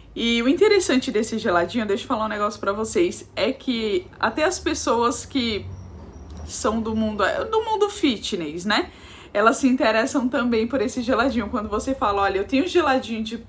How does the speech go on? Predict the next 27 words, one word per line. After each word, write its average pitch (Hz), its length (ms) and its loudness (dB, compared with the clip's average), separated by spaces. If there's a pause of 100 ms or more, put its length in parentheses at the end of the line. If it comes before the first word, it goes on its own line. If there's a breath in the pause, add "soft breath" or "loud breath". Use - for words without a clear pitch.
pasta 302 400 0
de 240 80 -4
amendoim 220 440 -2
integral 196 420 -2
no 214 80 -8
sabor 196 260 -6
de 185 140 -10
maracujá, 196 720 -4 (360 loud breath)
no 202 80 -10
sabor 208 360 0
de 214 100 -8
morango, 202 460 -2
no 190 80 -6
sabor 202 360 -2
de 202 200 -2
avelã", 202 420 -2
porque 220 380 -2
essas 262 340 2
pastas, 202 420 4
como 233 240 0
eu 262 160 2
falo 202 380 2
no 190 100 -4
vídeo 190 320 -6
agora 175 280 0
pra 175 180 -2
vocês, 214 580 -2